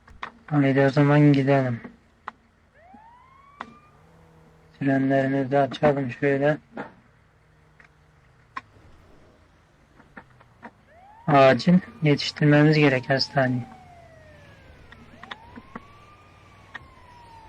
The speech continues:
Aç yolu, aç yolu, aç yolu, aç yolu. Acil hastamız var. Aç yolu.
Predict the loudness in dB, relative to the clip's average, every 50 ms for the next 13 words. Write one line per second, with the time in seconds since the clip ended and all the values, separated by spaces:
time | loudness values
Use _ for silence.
0 | 0 2 2 2 2 0 0 0 2 4 4 4 4 2 2 0 0 2 4 4
1 | 4 4 2 2 -2 -2 0 2 4 4 4 2 2 0 0 0 0 0 -2 -8
2 | -10 -16 -20 -20 -20 -20 -20 -20 -20 -20 -20 -20 -20 -20 -20 -20 -20 -20 -20 -20
3 | -20 -20 -20 -20 -20 -20 -20 -20 -20 -20 -20 -4 0 2 4 4 4 6 6 6
4 | 6 4 2 2 2 2 4 4 4 2 2 0 -2 -2 -2 -4 -12 -12 -16 -18
5 | -20 -20 -20 -20 -12 -2 -2 -2 -2 -2 -6 -6 -6